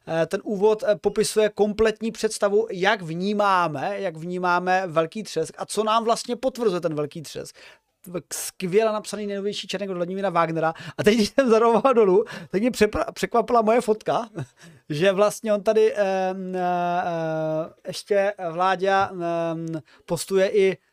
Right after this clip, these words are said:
eh, pořad, který jsme měli nedávno, takže taková drobná reklama na další typ pořadu, protože s Martinem Rotou a pod vedením Aleše Brunslíka Rejži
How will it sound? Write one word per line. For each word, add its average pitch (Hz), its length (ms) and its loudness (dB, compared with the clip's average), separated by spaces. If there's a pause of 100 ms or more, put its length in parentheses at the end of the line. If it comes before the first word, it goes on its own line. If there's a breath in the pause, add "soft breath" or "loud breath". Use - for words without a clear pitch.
(240)
eh, 156 320 0 (260)
pořad, 208 320 4
který 208 160 -4
jsme 190 120 -6
měli 208 200 -6
nedávno, 180 400 2
takže 180 160 -2
taková 196 240 4
drobná 196 320 4
reklama 208 540 4
na 196 100 0
další 185 340 0
typ - 240 -4
pořadu, 185 440 0 (280 loud breath)
protože 185 220 0
s 170 40 -6
Martinem 185 420 0
Rotou 190 440 2 (120)
a 170 360 2
pod 160 220 -6
vedením 180 320 -4
Aleše 185 280 -6
Brunslíka 180 440 -8
Rejži 175 440 0